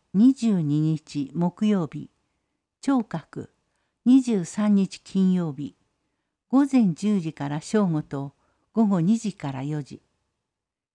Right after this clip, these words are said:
障害者生活支援センターにて。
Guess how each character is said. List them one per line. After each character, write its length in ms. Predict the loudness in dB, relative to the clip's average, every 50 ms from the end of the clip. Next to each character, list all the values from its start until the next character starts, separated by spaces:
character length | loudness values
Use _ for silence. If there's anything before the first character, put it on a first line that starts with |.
| _ _ _ _ _ _ -4
障 300 | 0 4 4 6 6 6
害 180 | 6 4 2
者 160 | 2 0 -4
生 260 | -4 -2 -2 -2 -2 -2
活 280 | -4 -4 -4 -2 -4
支 200 | -6 -4 -2 -2
援 160 | 0 0 0
セ 200 | -2 -2 -4 -4
ン 60 | -4 -4
タ 160 | -6 -6 -4
ー 60 | -4
に 160 | -4 -4 -4 -6
て。 240 | _ -14 -18 -18